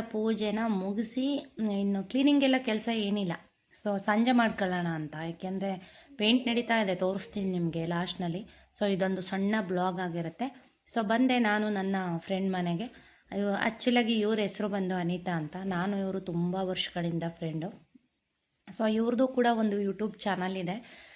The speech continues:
ಆ, ಅದರಲ್ಲೂ ಕೂಡ, ಆ, ಈಗ ಬಿಸ್ನೆಸ್‌ನ ಸ್ಟಾರ್ಟ್ ಮಾಡಿದ್ದಾರೆ ಮೇಯ್ನಾಗಿ.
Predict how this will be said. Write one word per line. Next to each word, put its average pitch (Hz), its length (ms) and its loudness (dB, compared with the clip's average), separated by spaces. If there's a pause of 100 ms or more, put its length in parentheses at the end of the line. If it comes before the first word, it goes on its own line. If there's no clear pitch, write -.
(120)
ಆ, 220 60 -6 (380)
ಅದರಲ್ಲೂ 240 320 4
ಕೂಡ, 240 220 2 (360)
ಆ, 185 200 -8 (640)
ಈಗ 196 180 -4 (280)
ಬಿಸ್ನೆಸ್‌ನ 214 560 0
ಸ್ಟಾರ್ಟ್ 180 440 -2
ಮಾಡಿದ್ದಾರೆ 165 300 -2
ಮೇಯ್ನಾಗಿ. 175 600 -4